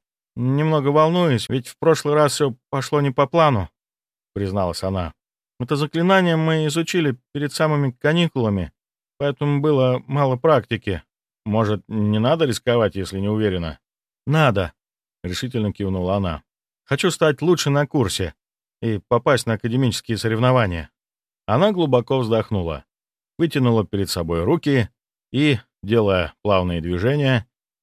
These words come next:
еле слышно произнесла заклинание. В метре от неё появились искры и закружились, превращаясь в вихрь. Лена принялась усиливать его, напитывая заклинание маной.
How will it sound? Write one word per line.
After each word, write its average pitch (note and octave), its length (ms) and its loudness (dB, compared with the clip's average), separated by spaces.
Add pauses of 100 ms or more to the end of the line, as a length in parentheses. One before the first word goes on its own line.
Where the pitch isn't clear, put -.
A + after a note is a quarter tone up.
(220)
еле E3 240 2
слышно A2+ 400 -4
произнесла F2+ 580 -4
заклинание. E2+ 680 -4 (580)
В F#2 120 -8
метре D3+ 480 0
от B2 220 -6
неё E3+ 260 0
появились B2+ 680 -2
искры C3+ 520 -2 (200)
и E3+ 80 -2
закружились, A2+ 760 -2 (320)
превращаясь F#2+ 800 0 (140)
в G2 60 -4
вихрь. F#2+ 480 0 (400)
Лена E3 260 2
принялась G#2+ 480 2
усиливать D3+ 480 0
его, C3+ 200 0
напитывая A#2 540 0
заклинание F#2+ 640 -2
маной. F2+ 440 -2